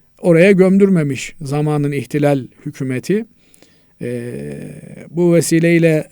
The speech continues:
Menderes'e de rahmet okuyalım. Hocamız çok rahmet okurlardı. Çünkü her şey bir yana Menderes'in ezanı aslına irca etmesi, e, onlar için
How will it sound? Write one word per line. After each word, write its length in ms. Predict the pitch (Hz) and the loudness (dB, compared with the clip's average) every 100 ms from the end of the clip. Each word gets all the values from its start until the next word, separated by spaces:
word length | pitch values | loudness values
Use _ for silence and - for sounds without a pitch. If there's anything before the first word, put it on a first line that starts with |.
| - - _ | -20 -20 _
Menderes'e 640 | 151 160 175 175 156 180 | -2 0 4 4 4 2
de 240 | 185 151 - - - - - | 2 0 -4 -14 -20 -20 -12
rahmet 420 | 139 143 147 147 | -4 -2 -2 -4
okuyalım. 400 | 131 127 143 190 | -4 -4 -2 0
Hocamız 360 | 160 143 147 151 | 0 0 -4 -2
çok 240 | - 135 | -4 -4
rahmet 400 | 143 127 131 - - | -4 -4 -6 -10 -10
okurlardı. 800 | 127 - 135 131 131 135 226 208 _ _ _ _ | -8 -4 -4 -4 -4 -4 -6 -8 _ _ _ _
Çünkü 520 | - 185 175 180 254 - _ _ _ | -4 -4 2 2 2 -4 _ _ _
her 220 | - 190 190 | 0 4 4
şey 280 | 190 170 | 4 4
bir 140 | 170 208 | 2 2
yana 380 | 160 147 196 202 | 0 2 0 2
Menderes'in 720 | 170 175 175 165 - 202 202 | 0 2 2 0 0 0 0
ezanı 360 | 160 147 170 185 | 0 0 0 0
aslına 600 | 170 - 170 170 196 170 - _ | 0 -2 0 2 2 0 -8 _
irca 400 | 147 143 143 175 | -6 -4 2 4
etmesi, 600 | 156 139 127 127 - 196 240 - - - - _ _ _ | 4 0 -4 -4 0 0 0 -8 -20 -20 -20 _ _ _
e, 420 | 151 139 135 135 - | -4 -2 -2 -4 0
onlar 320 | 156 175 185 | 2 2 2
için 360 | 170 - 165 | 0 0 -2